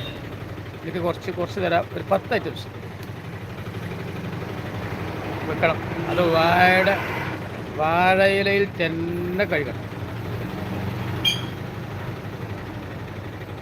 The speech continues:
മറക്കണ്ട, പപ്പടം പ്രത്യേകമായിട്ട് ശ്രദ്ധിക്കണം. പപ്പടം ഇല്ലെങ്കിൽ, പ്രഥമൻ ഇല്ലെങ്കിൽ,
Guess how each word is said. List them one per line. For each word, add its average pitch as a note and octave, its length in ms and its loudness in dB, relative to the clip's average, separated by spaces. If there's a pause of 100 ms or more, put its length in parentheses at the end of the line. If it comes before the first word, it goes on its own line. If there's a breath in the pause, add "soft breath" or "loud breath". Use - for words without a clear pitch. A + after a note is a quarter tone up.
(120)
മറക്കണ്ട, E3+ 400 0 (440)
പപ്പടം F3+ 380 4 (400)
പ്രത്യേകമായിട്ട് F#3 680 0
ശ്രദ്ധിക്കണം. E3+ 400 -2 (1120)
പപ്പടം F3 440 2 (100)
ഇല്ലെങ്കിൽ, E3 380 2 (1600)
പ്രഥമൻ F#3 380 6 (520)
ഇല്ലെങ്കിൽ, F3+ 340 4